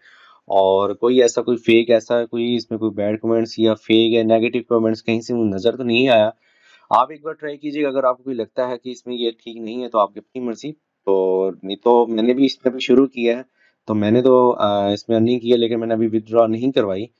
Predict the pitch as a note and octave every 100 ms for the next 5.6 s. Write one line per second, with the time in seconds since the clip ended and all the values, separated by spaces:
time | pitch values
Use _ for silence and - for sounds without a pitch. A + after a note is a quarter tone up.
0 | _ _ G2+ G#2 G#2 C#3 D#3 D3 C#3+ C3+
1 | C3+ C3+ _ _ _ - F#2+ F#2+ F#2+ G#2+
2 | - C3+ - B2+ C3 A2+ A2 A#2 A#2+ A#2+
3 | A#2 A#2 G#2+ A2 A#2 A#2 A2 G#2+ - A2
4 | A2+ A#2 A2+ A2 A2+ A2 G2+ F#2 G2+ F#2+
5 | A2+ B2 G#2+ - A#2 B2+